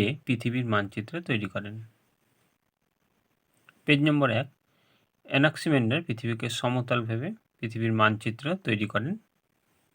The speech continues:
পেজ নম্বর নয়, অ্যানাক্সিমেন্ডার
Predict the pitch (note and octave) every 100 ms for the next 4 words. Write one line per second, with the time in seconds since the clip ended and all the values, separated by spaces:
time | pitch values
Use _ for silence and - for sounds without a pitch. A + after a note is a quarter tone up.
0 | _ _ _ _ _ _ _ _ _ _
1 | _ _ _ D3+ C#3+ D3+ C#3+ C3+ A2+ B2+
2 | F#3 - _ _ _ B2 B2+ B2+ - A#2+
3 | G#2 G#2